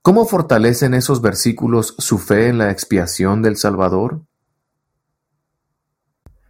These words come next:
¿Qué enseñan esos versículos sobre aquellos que están participando en la obra de salvación en el mundo de los espíritus?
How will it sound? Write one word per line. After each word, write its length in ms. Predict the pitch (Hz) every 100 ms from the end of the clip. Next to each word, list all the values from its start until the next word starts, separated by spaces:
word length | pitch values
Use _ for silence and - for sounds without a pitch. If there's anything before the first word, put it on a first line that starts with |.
| _ -
¿Qué 160 | 170
enseñan 560 | 190 156 156 175 139 101
esos 260 | 107 131 110
versículos 720 | 98 92 110 107 127 165 160
sobre 360 | 107 104 104
aquellos 520 | 104 - 147 170 185
que 140 | - 135
están 360 | 120 131 139
participando 880 | 139 131 131 - 110 - 151 147 147
en 120 | 127
la 140 | 107 92
obra 280 | 110 123 120
de 120 | 110
salvación 800 | 113 101 98 - 107 110 113 -
en 160 | 113 104
el 100 | 90
mundo 380 | 95 113 131 131
de 120 | 120
los 200 | 113 113
espíritus? 800 | 107 - 120 120 120 139 156